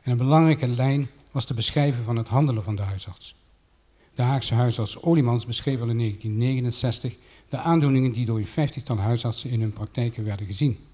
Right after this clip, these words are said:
En in negentien zevenenzestig startte professor Frans Huygen in Nijmegen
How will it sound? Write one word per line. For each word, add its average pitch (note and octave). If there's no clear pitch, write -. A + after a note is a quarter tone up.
En A#2
in A#2+
negentien A2
zevenenzestig B2
startte B2
professor A#2
Frans G#2+
Huygen A2+
in G#2
Nijmegen B2